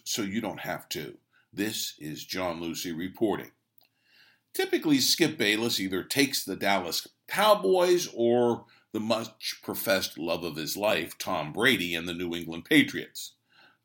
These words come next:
Don't look now, Pittsburgh. Skip's going all in on the Steelers. During his recent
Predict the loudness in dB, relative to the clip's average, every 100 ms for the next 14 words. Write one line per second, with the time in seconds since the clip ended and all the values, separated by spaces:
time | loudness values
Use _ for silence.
0 | -8 -8 -4 -4 -4 0 0 0 -4 -6
1 | -4 -4 -4 -8 _ -10 -8 -2 -2 -2
2 | -4 -4 -4 -4 -6 0 4 4 4 2
3 | 2 -2 -6 -6 -2 4 4 4 -2 -10
4 | -16 -18 _ -20 _ _ _ -4 0 0
5 | 0 -2 -2 -2 -4 -2 -2 -2 -4